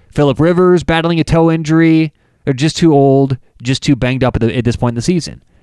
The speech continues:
And plus, you look at the end of this schedule, on the road in, in, uh, Oakland, or I should say Las Vegas next week.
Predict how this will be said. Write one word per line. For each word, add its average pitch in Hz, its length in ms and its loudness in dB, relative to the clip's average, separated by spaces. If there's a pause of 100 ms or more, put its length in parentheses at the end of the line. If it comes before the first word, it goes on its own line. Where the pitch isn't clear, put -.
(240)
And 151 160 -2
plus, - 540 -2 (180)
you 202 100 4
look 233 100 2
at 165 60 -2
the 135 100 2
end 202 80 0
of 247 80 -2
this 139 320 0
schedule, 120 640 -2 (640)
on 196 200 2
the 233 80 2
road 175 260 4
in, 160 120 0
in, 143 420 -2
uh, 127 380 2
Oakland, 139 460 0
or 120 160 2
I 117 80 0
should 120 160 -6
say 120 160 0
Las 127 220 0
Vegas 120 340 -2
next 117 220 -4
week. 101 360 -6